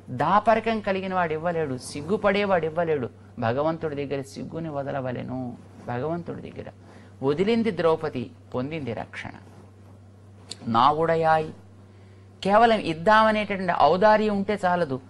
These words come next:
చెప్పేటటువంటి మాట కూడా కావాలి, చక్కటి పలుకు కావాలి.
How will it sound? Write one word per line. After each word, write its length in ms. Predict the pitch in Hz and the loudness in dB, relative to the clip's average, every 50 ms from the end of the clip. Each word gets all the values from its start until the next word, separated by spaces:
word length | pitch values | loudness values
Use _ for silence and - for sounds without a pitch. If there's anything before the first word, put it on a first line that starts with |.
| - - - - - - | -20 -20 -20 -8 -4 -4
చెప్పేటటువంటి 760 | 151 - - - 185 180 180 160 147 147 143 139 139 - 143 | -4 -4 -2 -2 -2 -2 -2 -2 -4 -4 -4 -4 -2 -4 -4
మాట 440 | 131 127 131 143 160 196 214 - 220 | -4 -2 0 0 0 0 0 0 -2
కూడా 280 | 202 - 151 135 131 135 | -2 0 -2 -2 -2 -4
కావాలి, 360 | - 131 127 123 127 - - | -2 -2 0 0 0 -4 -6
చక్కటి 460 | - - 151 - - - 180 - 170 | -6 -8 -8 -8 -6 -6 -6 -6 -6
పలుకు 460 | - - - 139 143 170 190 - 233 | -8 0 0 0 2 2 -2 -6 -8
కావాలి. 600 | 220 - - - - - - 50 - - - - | -8 -6 -6 -8 -6 -8 -8 -10 -10 -10 -12 -14